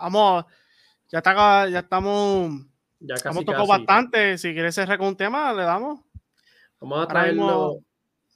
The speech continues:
Speaker 2: vamos a traerlo en forma de debate, que yo no, yo no hablé de eso, pero vi que tú hiciste un post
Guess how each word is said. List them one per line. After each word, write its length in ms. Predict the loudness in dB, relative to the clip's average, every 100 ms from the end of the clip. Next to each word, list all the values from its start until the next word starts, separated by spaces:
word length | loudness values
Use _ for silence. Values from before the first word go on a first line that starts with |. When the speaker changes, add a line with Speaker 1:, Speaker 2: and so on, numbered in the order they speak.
| _ _ _ -20 _ _
Speaker 2:
vamos 240 | -14 -12 -10
a 40 |
traerlo 280 | -6 -4 -4
en 100 | -6
forma 280 | -6 -4 -4
de 60 |
debate, 480 | -2 -2 -2 -2 -6
que 160 | -6 -8
yo 100 | -6
no, 220 | -6 -4
yo 120 | -2
no 100 | 0
hablé 320 | 0 0 0
de 120 | 2 0
eso, 180 | -2
pero 160 | -6 -6
vi 80 | -4
que 80 | -6
tú 80 | -6
hiciste 240 | -6 -8
un 160 | -8 -4
post 380 | -2 -2 -6